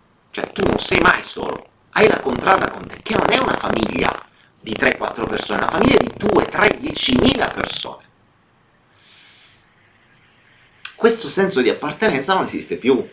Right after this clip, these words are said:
non esiste neanche nelle famiglie italiane, spesso e volentieri, non esiste, eh, probabilmente in nessun'altra parte dell'Occidente. Tra l'altro non solo, ma ho scoperto anche che, mm, Siena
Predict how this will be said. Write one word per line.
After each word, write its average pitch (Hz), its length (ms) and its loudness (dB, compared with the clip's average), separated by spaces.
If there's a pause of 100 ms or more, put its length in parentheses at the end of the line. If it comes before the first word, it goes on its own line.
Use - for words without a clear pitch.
non 135 160 -2
esiste 139 320 -2
neanche 120 300 0
nelle 117 120 -2
famiglie 101 320 -2
italiane, 90 600 0
spesso - 340 -10
e 92 40 -4
volentieri, 90 480 0
non 101 100 -6
esiste, 120 520 -2 (300)
eh, 95 100 -12
probabilmente 139 680 2
in 123 60 2
nessun'altra 117 760 0
parte 110 380 2
dell'Occidente. 82 840 -8 (1200)
Tra 107 140 2
l'altro 160 360 6
non 87 160 -6
solo, - 460 4 (440)
ma 135 520 2
ho 98 100 -8
scoperto - 560 2
anche 185 440 2
che, - 480 2 (260)
mm, 87 540 -10 (1080)
Siena 117 920 2